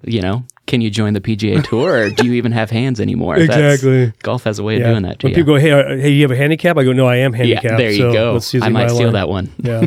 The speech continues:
Speaker 1: <laughs>
Speaker 2: Well, I know you're a Jesus follower,
Speaker 1: Mm-hmm.
Speaker 2: a realtor. How long you been a realtor?
Speaker 1: I've been doing it for, let's see, almost nine years now.
Speaker 2: Dude, time flies.
Speaker 1: Yes. Yep.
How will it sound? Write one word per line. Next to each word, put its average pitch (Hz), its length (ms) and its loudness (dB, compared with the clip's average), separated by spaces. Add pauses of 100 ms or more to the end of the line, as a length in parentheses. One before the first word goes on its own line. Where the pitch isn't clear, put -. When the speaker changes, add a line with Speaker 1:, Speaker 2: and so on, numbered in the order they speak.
(140)
Speaker 1:
<laughs> 151 80 0 (840)
Speaker 2:
Well, 151 160 4
I 143 60 2
know 147 80 4
you're 147 160 4
a 131 40 -2
Jesus 156 360 0
follower, 131 440 2
Speaker 1:
Mm-hmm. 123 420 0 (400)
Speaker 2:
a 123 80 0
realtor. 147 520 2 (180)
How 151 100 0
long 156 100 4
you 139 40 0
been 135 100 2
a 131 40 2
realtor? 135 360 -2 (600)
Speaker 1:
I've 135 180 -2
been 151 120 -2
doing 143 180 -2
it 139 140 -4
for, 117 760 -2
let's 143 200 -10
see, 131 500 -12 (880)
almost 135 280 -4
nine 135 260 -2
years 139 260 -4
now. 85 240 -8 (520)
Speaker 2:
Dude, 139 280 -6 (140)
time 160 500 -10
flies. - 380 -6
Speaker 1:
Yes. - 520 -6 (280)
Yep. 101 340 -6